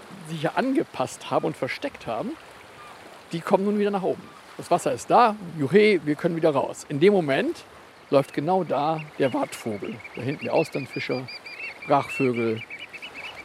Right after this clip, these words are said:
die jetzt genau an dieser Stelle, wo das Wasser jetzt so zwei, drei Zentimeter tief ist oder vier Zentimeter tief,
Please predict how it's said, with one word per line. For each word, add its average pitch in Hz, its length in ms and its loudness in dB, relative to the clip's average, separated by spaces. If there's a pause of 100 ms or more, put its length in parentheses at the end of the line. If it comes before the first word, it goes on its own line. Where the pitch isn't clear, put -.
(160)
die 143 100 6
jetzt 151 180 2
genau 180 260 4
an 165 140 2
dieser 180 240 2
Stelle, 160 320 0
wo 165 60 0
das 139 160 0
Wasser 165 240 2
jetzt 143 100 0
so 139 60 -4
zwei, 147 240 2
drei 131 140 0
Zentimeter 135 560 -2
tief - 240 -6
ist 147 160 -4
oder 135 100 -2
vier 151 160 -2
Zentimeter 120 580 -6
tief, 180 260 -6